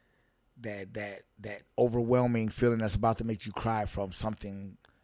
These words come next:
like some kind of love that you, that you're either exposed to, and I mean, like, you're, it's happening to you, or you gave to someone else, or you're seeing it.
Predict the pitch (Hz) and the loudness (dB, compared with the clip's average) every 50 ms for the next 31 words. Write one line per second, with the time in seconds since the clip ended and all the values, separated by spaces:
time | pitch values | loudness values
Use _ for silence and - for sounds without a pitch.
0 | _ _ _ _ - - 101 - - 104 107 - 113 113 107 101 95 98 107 107 | _ _ _ _ -12 -8 -4 -4 -4 -2 0 0 0 2 0 0 0 0 0 0
1 | 104 92 90 92 85 - - 90 80 85 - - 90 104 107 - - 113 101 110 | 0 -2 -4 -10 -12 -12 -12 -10 -12 -12 -12 -6 -6 -4 -4 -2 -2 -2 0 0
2 | 117 107 107 98 92 90 98 101 - - - 120 123 123 123 113 - - - 123 | -2 -2 -4 -6 -6 -8 -6 -4 -4 0 4 6 6 6 6 4 2 2 2 4
3 | 123 117 104 - - - - - - - _ _ 120 123 120 117 113 110 104 101 | 4 2 0 -4 -12 -20 -20 -20 -20 -20 _ _ 2 4 4 2 0 -2 -4 -4
4 | 98 110 117 120 117 120 117 101 101 107 107 104 104 - 120 120 117 98 117 113 | -4 0 2 4 4 4 4 2 -2 -4 -6 -2 0 2 4 4 4 4 2 0
5 | 104 - 104 107 117 131 135 135 135 131 120 110 107 101 98 98 104 113 107 104 | -2 -2 -2 2 4 6 6 6 6 6 6 4 4 2 0 -2 -4 -2 -2 0
6 | 110 104 101 98 - - 107 104 104 113 123 123 120 - - 110 120 117 117 110 | -2 -2 -2 -2 -2 0 0 0 2 4 6 6 6 4 4 4 4 4 4 2
7 | 107 - - - 156 151 131 110 95 - - | 0 0 2 4 4 2 2 0 -4 -8 -12